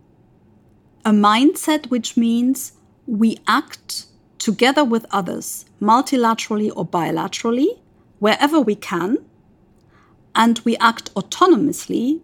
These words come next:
wherever we must. And the whole of it adds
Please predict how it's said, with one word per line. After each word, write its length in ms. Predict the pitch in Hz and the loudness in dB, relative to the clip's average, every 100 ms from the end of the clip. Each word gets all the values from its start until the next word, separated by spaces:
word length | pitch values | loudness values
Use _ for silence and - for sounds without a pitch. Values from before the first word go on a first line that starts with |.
| _ - | _ -2
wherever 380 | 208 226 208 196 | -2 0 0 0
we 160 | 196 | 0
must. 580 | 190 190 - - - - - _ _ _ _ _ _ _ _ _ _ - | 0 -2 -4 -10 -14 -18 -20 _ _ _ _ _ _ _ _ _ _ 0
And 160 | 208 | 2
the 200 | 196 175 | 2 -2
whole 240 | - 453 269 | 2 4 4
of 160 | - | 2
it 300 | 196 247 - - _ | -2 -4 -4 -14 _
adds 240 | - 214 | -2 -2